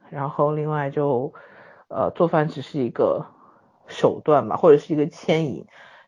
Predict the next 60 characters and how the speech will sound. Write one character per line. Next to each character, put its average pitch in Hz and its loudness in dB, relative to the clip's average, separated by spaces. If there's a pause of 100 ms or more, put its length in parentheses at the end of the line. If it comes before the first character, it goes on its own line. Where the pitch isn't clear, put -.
(220)
呃， 120 -8 (200)
线 180 4
索 - -4
而 58 -6
已。 - -16 (240)
但 151 0
是 160 -8
郎 139 2
雄 139 -6 (320)
确 165 0
实 160 -2
把 143 2
这 147 2
个 123 0 (640)
一 127 -10
个 127 -2
大 143 6
厨 101 -6
自 - -20
己 120 -4
家 139 4
做 139 0
饭 139 2
的 135 4
一 - 4
个 143 2
状 170 2
态， - -12 (440)
就 135 -6
真 190 -4
的 208 2
觉 160 2
得 147 6
就 147 4
人 131 4
间 180 2
烟 190 4
火 160 2
特 - 0
别 160 4
美 120 -4
好。 - -10 (160)
然 120 -4
后， 135 -2 (560)
呃， - -2
金 226 -6
玉 233 0
满 135 0
堂 110 -6
那 175 -2
个 190 0
戏 175 -6
就 147 -2
是 147 -8
真 160 -6
的 165 -2
是 165 -4
热 214 6
闹 110 -4
嘛， - -12